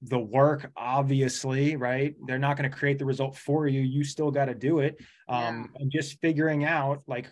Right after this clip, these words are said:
Speaker 1: who you're gonna be in the process. Like, what, who
Speaker 2: Yeah.
Speaker 1: do you wanna show up as? It's different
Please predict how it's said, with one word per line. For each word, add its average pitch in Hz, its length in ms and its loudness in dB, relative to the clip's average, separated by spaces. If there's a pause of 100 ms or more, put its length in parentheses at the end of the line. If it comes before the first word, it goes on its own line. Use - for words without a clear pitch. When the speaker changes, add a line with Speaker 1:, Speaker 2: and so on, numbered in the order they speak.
(160)
Speaker 1:
who 147 380 2
you're 139 160 0
gonna 135 240 0
be 135 260 0
in 123 60 -4
the 123 80 -8
process. 139 560 -10
Like, 120 120 -8
what, 139 240 -4 (300)
who 160 60 -4
Speaker 2:
Yeah. 165 60 0
Speaker 1:
do 170 60 0
you 180 60 -2
wanna 160 220 -6
show 143 180 0
up 139 200 0
as? 101 320 -8 (280)
It's 147 200 0
different 202 460 4